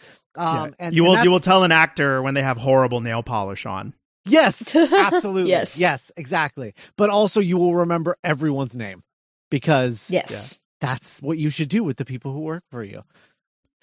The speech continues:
Speaker 2: Yeah, it, it's something that resonates with me. It's something that I struggle with, just being, like, an awkward person in the world of, like, you know, reckoning kindness with honesty and learning that.
Speaker 3: Mm.
Speaker 2: I mean, I, I,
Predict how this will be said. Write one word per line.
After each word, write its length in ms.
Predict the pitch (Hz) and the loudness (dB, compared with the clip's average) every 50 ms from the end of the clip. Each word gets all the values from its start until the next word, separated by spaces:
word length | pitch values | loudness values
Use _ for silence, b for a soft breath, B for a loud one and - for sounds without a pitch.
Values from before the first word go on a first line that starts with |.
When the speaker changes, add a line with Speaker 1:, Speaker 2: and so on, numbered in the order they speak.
| b b b b b b b _ _ _ - | b b b b b b b _ _ _ -12
Speaker 2:
Yeah, 280 | - 185 247 311 - | -8 -8 -6 -6 -4
it, 240 | 151 175 226 240 - - | -2 0 -2 0 0 -2
it's 140 | 233 - | -2 -2
something 160 | - 302 311 294 | -2 -4 -2 -2
that 100 | 262 208 | 0 2
resonates 480 | 202 208 196 190 214 202 190 160 - | 2 2 2 2 0 0 0 0 -2
with 140 | 160 147 135 | -4 -6 -4
me. 160 | 131 127 127 | -4 -4 -4
It's 80 | 123 - | -4 -2
something 220 | 196 190 202 190 | -2 -2 -2 0
that 120 | 170 156 147 | 0 0 2
I 80 | 151 | 2
struggle 420 | 151 - - 165 147 135 139 135 127 | 0 0 0 0 0 0 0 -2 -2
with, 220 | 127 123 117 - | -2 -2 -4 -6
just 160 | - 127 - | -10 -10 -6
being, 300 | - 139 139 139 135 131 | -4 -2 0 0 0 0
like, 320 | 135 135 123 120 113 - - | 0 0 -2 -2 -4 -6 -6
an 140 | 135 135 | -6 -4
awkward 440 | 131 107 113 123 - - 131 127 120 | -4 -4 -6 -6 -6 -6 -8 -8 -8
person 400 | - 127 123 131 - - 135 120 | -6 -6 -6 -6 -6 -6 -8 -8
in 80 | 120 117 | -8 -8
the 80 | 117 | -8
world 440 | 113 107 113 113 107 104 101 104 - | -8 -6 -6 -4 -4 -4 -4 -6 -10
of, 340 | - - 139 131 120 120 131 | -10 -6 -4 -4 -4 -6 -6
like, 360 | 120 117 117 110 - _ - _ _ _ _ _ _ _ _ - _ - 147 151 | -8 -8 -8 -8 -10 _ -20 _ _ _ _ _ _ _ _ -20 _ -20 -14 -8
you 180 | 139 135 131 | -4 -4 -2
know, 340 | 127 120 113 117 113 110 - _ _ | -2 -4 -6 -6 -8 -10 -12 _ _
reckoning 500 | - 143 143 139 - - 139 139 131 135 | -6 -2 -2 -2 -2 -4 -4 -4 -4 -6
kindness 540 | 131 - - 139 135 139 135 135 131 120 - | -8 -6 -2 0 0 0 0 -2 -2 -4 -4
with 160 | - 131 120 | -6 -6 -6
honesty 720 | 131 131 123 123 127 127 - - - 127 113 117 110 107 - _ _ _ _ _ | -4 -4 -4 -4 -4 -6 -8 -10 -10 -10 -10 -10 -10 -12 -16 _ _ _ _ _
and 320 | 127 131 127 120 127 131 - | -10 -8 -8 -8 -8 -10 -10
learning 500 | - 139 139 143 143 139 143 139 139 135 | -8 -4 -2 -2 0 0 -2 -2 -2 -2
that. 160 | 131 135 - | -2 -2 -2
Speaker 3:
Mm. 60 | 180 B B B | -4 B B B
Speaker 2:
I 60 | 247 | 2
mean, 200 | 262 247 240 - 190 | 2 2 2 4 2
I, 100 | 208 214 | 0 2
I, 120 | - 208 | 2 2